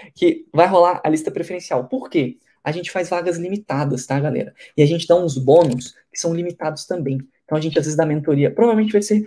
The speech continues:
vai ter um bônus da mentoria em grupo. Às vezes, a gente faz sorteio de servidor. Então, sempre rola uns bônus. Vai depender da, da turma, né? E aí,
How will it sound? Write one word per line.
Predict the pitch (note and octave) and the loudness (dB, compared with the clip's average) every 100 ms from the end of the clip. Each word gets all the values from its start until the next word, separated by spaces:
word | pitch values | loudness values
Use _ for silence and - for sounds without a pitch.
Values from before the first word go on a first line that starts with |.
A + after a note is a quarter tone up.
| - | -2
vai | E3 | -4
ter | F3+ | -2
um | E3 | 0
bônus | E3+ | 0
da | E3 | 2
mentoria | D#3 D3+ D3 | 0 2 0
em | D#3+ | 0
grupo. | D3 D#3+ D#3 D#3+ D3+ _ _ | 2 2 2 -4 -6 _ _
Às | D3 | 0
vezes, | D3 | 0
a | |
gente | E3 | 0
faz | D#3 | 0
sorteio | D3 C#3 - C#3+ | 0 -4 0 -2
de | |
servidor. | C#3 D3 C#3 C#3 D#3 D3+ C#3+ | 0 -2 0 2 4 4 2
Então, | D#3 | -2
sempre | D#3 B3+ B3 - | 2 2 0 0
rola | G3+ G#3+ | 2 4
uns | G3+ | 4
bônus. | D3+ C3+ C#3 | 2 0 -2
Vai | - C#3 | 0 0
depender | C#3 D#3+ C#3+ | 0 0 0
da, | D#3 | -2
da | - C3+ | -2 -4
turma, | C#3 C3 - | -2 -4 -2
né? | G3 G#3+ _ - _ _ _ | -4 -6 _ -20 _ _ _
E | - G3+ | 2 4
aí, | F3+ A#3+ C#3 B2 | 6 4 4 0